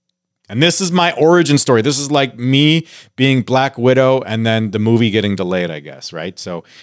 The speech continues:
it's the first movie in my M C U introduction. So I'm a pharmacist, and I care about everything that people put into their bodies that have some effect on human health, okay? What do I do if my patients come to me and ask me for supplement advice and I'm twenty-five in a pharmacy that I own?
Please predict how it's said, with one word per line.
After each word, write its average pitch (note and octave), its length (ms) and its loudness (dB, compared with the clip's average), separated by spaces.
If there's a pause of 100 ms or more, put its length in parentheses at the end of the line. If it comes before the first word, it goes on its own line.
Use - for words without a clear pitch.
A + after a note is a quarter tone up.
it's - 120 -20
the G2 80 -10
first G#2+ 300 -4
movie F#2+ 340 -4
in F2+ 100 -8
my D#2+ 220 -10
M G2 180 -12
C - 180 -12
U F2+ 200 -8
introduction. F2 640 -12 (240)
So B2 120 -2
I'm C#3 140 4
a C3 60 0
pharmacist, D#3 640 0
and C3+ 120 -4
I D3 100 0
care G#3 260 0
about G#3 240 2
everything G#3+ 400 0
that F#3 180 0
people G3 260 -4
put E3+ 220 -2
into E3+ 200 -2
their E3 120 -2
bodies B2 420 -2
that A#2+ 140 -2
have C3 320 -4
some C3+ 300 -2
effect A#2+ 420 -4
on A2 120 -4
human G2+ 340 -4
health, - 480 -4 (200)
okay? G2 380 -6 (300)
What C#3 380 0
do A#3+ 140 2
I A3 100 4
do C#3 240 2
if B2 100 -2
my B2+ 180 -2
patients C3+ 500 -4
come F#3 300 -2
to - 80 -6
me E2+ 140 -8
and F2+ 100 -8
ask B2+ 260 -2
me C3 100 -2
for A#2+ 160 -6
supplement C#3 460 -4
advice G2 380 -2
and G#2 100 -4
I'm G2+ 100 -4
twenty-five B2+ 840 -2
in G#2 140 -12
a G2+ 60 -8
pharmacy G#2+ 440 -6
that F2 160 -8
I D2 120 -14
own? G#1+ 160 -20